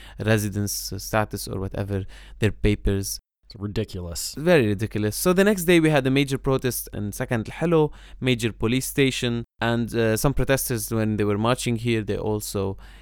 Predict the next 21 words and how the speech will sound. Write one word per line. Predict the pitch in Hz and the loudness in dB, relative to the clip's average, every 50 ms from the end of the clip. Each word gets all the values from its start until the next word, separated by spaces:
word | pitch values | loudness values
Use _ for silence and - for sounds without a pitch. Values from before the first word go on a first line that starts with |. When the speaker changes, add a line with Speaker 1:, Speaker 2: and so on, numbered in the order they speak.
| - - - | -16 -10 -6
Speaker 1:
kind | 110 98 98 | -4 -4 -4
of | 92 - | -4 -4
destroyed | 110 104 - - - 117 110 107 107 | -4 -4 -4 -2 0 2 2 2 2
some | - - - 101 98 101 | 0 -2 -4 -4 -2 -2
A | 101 101 | -2 -4
T | - - 104 | -4 -4 -6
M | 101 101 101 98 98 98 98 98 98 98 | -4 -4 -4 -4 -4 -4 -4 -6 -6 -6
machines | 98 95 - - 101 101 98 98 98 82 - | -8 -8 -6 -4 -4 -2 -2 -4 -4 -6 -6
and, | - - - - - - | -8 -8 -10 -10 -10 -8
and | - - - - - - | -8 -6 -8 -8 -10 -10
facades, | - 117 - - 107 107 104 101 - - - - - - - - - - | -10 -8 -2 0 0 0 0 0 -4 -10 -12 -14 -18 -18 -20 -18 -10 -6
uh, | - 101 98 95 95 | -4 -2 -2 -2 -4
for, | - - 104 98 - | -2 -4 -4 -4 -4
of | - 104 - - | -6 -8 -4 -4
banks. | 113 107 107 107 131 143 - - - - - - | -2 -2 -2 -2 -4 -6 -8 -10 -12 -14 -12 -4
And | - 131 139 143 143 | 0 2 4 4 4
it | 151 151 175 | 4 4 4
was | 180 156 143 | 4 4 2
quite | - 175 180 180 175 - - | 4 4 4 4 4 2 -2
calm | - 156 160 160 156 151 | 0 2 4 4 4 2
f-, | - - | -2 -8